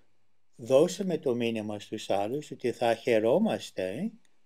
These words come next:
να ανοίγονται προς εμάς, ότι θέλουμε μια άνεκτη επικοινωνία, αλλά να μην μετράμε την αξία μας με το αν ο άλλος μπορεί με δικούς τους προγραμματισμούς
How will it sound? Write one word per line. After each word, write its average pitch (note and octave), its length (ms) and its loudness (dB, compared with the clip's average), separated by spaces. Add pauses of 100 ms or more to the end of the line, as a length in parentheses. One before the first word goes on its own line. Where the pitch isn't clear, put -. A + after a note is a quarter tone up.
(100)
να B2 140 -6
ανοίγονται A2+ 540 -4
προς G2+ 320 -10
εμάς, G2 480 -12
ότι G#2+ 280 -12 (280)
θέλουμε D3 520 4
μια G#2 260 -4
άνεκτη G#2 400 -6
επικοινωνία, G2+ 840 -12 (420)
αλλά C3+ 380 -2
να C#3 280 -4
μην E3 240 -4
μετράμε D3 520 -2
την A#2+ 180 -6
αξία F#3 460 -4
μας B2 400 -6 (360)
με C3+ 100 -8
το D3+ 180 -4
αν D#3 240 2
ο C#3+ 200 2
άλλος C#3+ 380 2
μπορεί C3+ 680 0 (600)
με B2+ 140 -4
δικούς B2+ 420 -2
τους - 200 -6
προγραμματισμούς G2 1120 -6